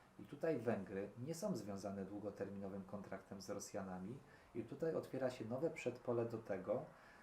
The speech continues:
żeby układać politykę dostaw, em, e, w Europie Środkowo-Wschodniej. I spośród wszystkich państw Grupy Wyszehradzkiej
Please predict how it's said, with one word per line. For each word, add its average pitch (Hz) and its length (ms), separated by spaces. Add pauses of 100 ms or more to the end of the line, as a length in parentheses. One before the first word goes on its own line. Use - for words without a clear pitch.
(140)
żeby 110 240
układać 120 560 (120)
politykę 113 480
dostaw, 110 600
em, 113 200 (100)
e, 110 160
w 98 80
Europie 107 380
Środkowo-Wschodniej. - 1000
I 113 40
spośród 117 500
wszystkich - 460
państw 101 320
Grupy 104 240
Wyszehradzkiej 98 760